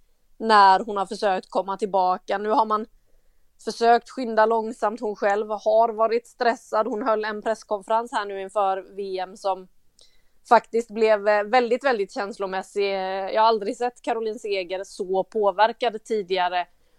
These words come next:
Hon, eh, erkände inför att hon var nervös när hon satte sig ner där. Då pratade hon ändå med folk som hon har träffat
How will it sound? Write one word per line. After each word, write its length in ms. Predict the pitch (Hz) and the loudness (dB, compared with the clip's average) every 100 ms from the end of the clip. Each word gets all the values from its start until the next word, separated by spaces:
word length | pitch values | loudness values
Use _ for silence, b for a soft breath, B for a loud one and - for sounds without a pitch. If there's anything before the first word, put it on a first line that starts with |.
| _ _ | _ _
Hon, 340 | 208 208 202 202 | -2 -2 -2 -4
eh, 420 | 196 196 190 - | -6 -6 -6 0
erkände 500 | 214 208 202 196 196 | 2 2 -2 0 -2
inför 360 | 202 202 220 | 0 4 4
att 140 | 233 214 | 4 0
hon 140 | 202 | 0
var 160 | 196 190 | 2 2
nervös 760 | 202 202 196 185 190 240 233 | 4 4 4 4 4 4 2
när 100 | 240 | -4
hon 120 | 233 233 | -4 0
satte 300 | 240 - 214 | -2 -2 -10
sig 120 | 214 | -8
ner 140 | 214 | -4
där. 120 | 208 | -2
Då 100 | 202 | -2
pratade 260 | 196 220 220 | -2 -2 -2
hon 180 | 233 226 | -4 -6
ändå 120 | 208 | -6
med 120 | 233 | -6
folk 260 | 233 208 - | -2 -4 -4
som 160 | 190 | -10
hon 200 | 233 190 | -10 -8
har 100 | 220 | -10
träffat 480 | 190 233 - - 247 | -2 -2 -2 -2 -2